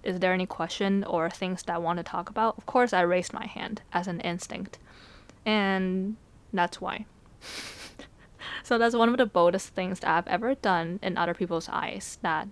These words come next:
made an impression, I guess. And the cool part of that is I was dressing really, like, Japanese in, like, a lace floral pattern dress, and I braided my hair. I look really, like,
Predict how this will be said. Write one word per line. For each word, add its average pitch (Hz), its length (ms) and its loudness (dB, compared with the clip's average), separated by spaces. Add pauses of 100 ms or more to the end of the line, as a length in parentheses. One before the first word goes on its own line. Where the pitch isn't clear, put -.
made 180 560 -2
an 170 220 -6
impression, 196 640 -4
I 156 80 -4
guess. - 500 -8 (1300)
And 190 520 2 (680)
the 196 120 -2
cool 214 260 2
part 170 380 2
of - 140 -6
that - 280 -2
is 190 140 -2
I 208 100 6
was 254 160 4
dressing 220 460 4
really, 180 340 4
like, 156 220 -4
Japanese 175 640 -4
in, 165 160 -6
like, 180 180 -4
a 185 40 -2
lace 180 540 0 (320)
floral 185 840 4 (300)
pattern 190 480 2
dress, 190 500 -2 (400)
and 190 260 0
I 185 120 4
braided 196 420 4
my 294 160 4
hair. 190 500 4
I 180 140 4
look 175 240 0
really, 175 340 2
like, - 480 -4